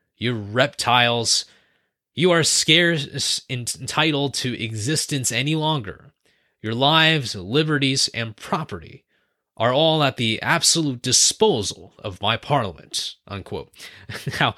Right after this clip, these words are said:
now this is obviously very dramatic coming from Mister Williams here, uh, but it, there's a lot of good points here. One of them is that there were these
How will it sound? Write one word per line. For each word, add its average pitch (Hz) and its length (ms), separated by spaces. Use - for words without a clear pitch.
now 165 140
this 214 160
is 190 100
obviously 143 300
very 131 340
dramatic 107 720
coming 110 260
from 101 440
Mister 107 240
Williams 104 400
here, 104 320
uh, 139 140
but 170 140
it, 151 260
there's 175 320
a 190 60
lot 226 220
of 156 360
good 156 160
points 180 280
here. 135 120
One 156 200
of 151 60
them 143 160
is 123 300
that 120 260
there 151 120
were 185 400
these 151 560